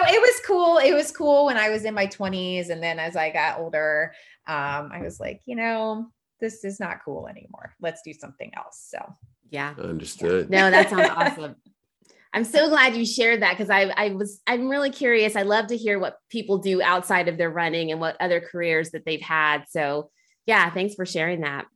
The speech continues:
Speaker 3: Yeah, th-, you know, that scheduling thing jumps out at me because I remember Natalie, like, like, oh, trying to find people to run with, you know, m-, usually it was other women to run with in the same boat. And, um,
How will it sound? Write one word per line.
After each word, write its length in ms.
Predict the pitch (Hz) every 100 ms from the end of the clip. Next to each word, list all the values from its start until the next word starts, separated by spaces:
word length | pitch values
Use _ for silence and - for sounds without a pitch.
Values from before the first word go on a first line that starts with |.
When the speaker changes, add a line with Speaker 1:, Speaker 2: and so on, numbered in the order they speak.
| _ _ _
Speaker 3:
Yeah, 220 | 98 104
th-, 160 | 98 98
you 80 | 120
know, 160 | 117
that 160 | 104 92
scheduling 720 | - - 113 113 107 104 95
thing 200 | 104 101
jumps 360 | 104 104 104 107
out 180 | 95
at 100 | 92 80
me 180 | 92
because 360 | 85 87 - 95
I 140 | 76
remember 580 | 95 95 98 98 92 90
Natalie, 600 | 85 90 87 90 90 90
like, 240 | 85 82 80 -
like, 200 | 92 -
oh, 220 | 123 139
trying 220 | 123 127 110
to 60 |
find 420 | 107 110 104 101 98 _ _
people 260 | 110 95 92
to 80 |
run 300 | 92 95 98 98
with, 140 | 92 90 -
you 60 | 110
know, 120 | 95
m-, 300 | 107 135 143
usually 280 | 147 143 123
it 40 |
was 100 | 107
other 180 | 107 101
women 460 | 98 101 101 101 95 - - -
to 120 | 113
run 240 | 107 104 101
with 220 | 101 101
in 140 | 101 104
the 60 |
same 420 | 92 104 101 98
boat. 400 | 85 95 98 95 95
And, 340 | 95 95 90
um, 480 | 92 87 82 78 76